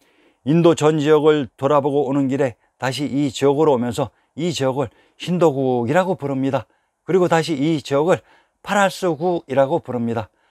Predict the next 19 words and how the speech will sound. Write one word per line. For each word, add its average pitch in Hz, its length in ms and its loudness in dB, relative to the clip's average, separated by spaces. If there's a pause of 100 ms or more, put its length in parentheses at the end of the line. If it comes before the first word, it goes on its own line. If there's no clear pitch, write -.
(280)
파랄사국을 175 720 0 (260)
파사라고도 165 760 -6
합니다. 123 380 -8 (640)
돈방연문록에서는 151 1160 0 (220)
마르코 147 380 0
폴라가 147 460 0
이 156 220 -4
지역을 156 360 0
지나가면서 135 640 -2 (320)
파척인 190 500 -4
페슈아르를 147 600 0 (280)
신도프라고 135 1000 0
부르면서 175 440 -2
지나갑니다. 175 600 -2 (600)
그리고 190 280 2
카슈미르까지 185 720 -2
갔다가 165 360 0
돌아올 165 360 4
때에는 165 340 0